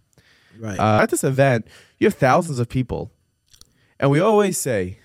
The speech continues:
Speaker 2: we always say, "Never again, never again. What happened to us in the forties, not, never again." But you have Louis Farrakhan up there in front of thousands of people,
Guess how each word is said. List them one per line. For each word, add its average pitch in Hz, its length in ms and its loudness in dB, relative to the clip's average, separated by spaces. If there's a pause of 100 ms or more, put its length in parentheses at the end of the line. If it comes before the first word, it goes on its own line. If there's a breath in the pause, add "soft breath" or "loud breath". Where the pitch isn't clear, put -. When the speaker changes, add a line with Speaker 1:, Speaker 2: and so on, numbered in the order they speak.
(180)
Speaker 2:
we 127 120 0
always 196 280 4
say, 107 300 0 (420)
"Never 190 400 4
again, 131 400 0
never 175 400 2
again. 151 280 0
What 110 120 0
happened 160 380 0
to 175 100 2
us 165 260 2
in 160 80 -4
the 156 80 0
forties, 160 500 0
not, 160 220 2
never 175 380 4
again." 147 480 0 (560)
But 135 100 4
you 226 140 6
have 208 240 4
Louis 160 340 0
Farrakhan 135 600 2
up - 180 0
there 160 120 2
in 139 60 2
front 123 160 0
of 107 80 -8
thousands 160 560 2
of 156 120 0
people, 123 460 -4